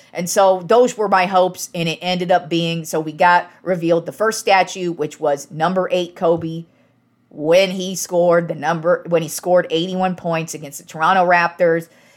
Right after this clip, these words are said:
And, uh, it was funny, too, because Vanessa Bryant even said in her speech,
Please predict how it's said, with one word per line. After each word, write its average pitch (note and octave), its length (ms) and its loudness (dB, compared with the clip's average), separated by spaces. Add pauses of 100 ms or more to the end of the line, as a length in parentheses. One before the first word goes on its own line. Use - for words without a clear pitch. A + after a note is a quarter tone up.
And, E3+ 320 0
uh, E3 200 4 (180)
it F#3+ 60 -2
was G3 240 -2
funny, A3+ 340 2
too, F#3 220 0
because F3+ 240 -4
Vanessa F#3 320 0
Bryant F3 440 0
even E3 280 -8
said F#3 240 4
in F3 80 0
her F3 140 -6
speech, F#3 500 -12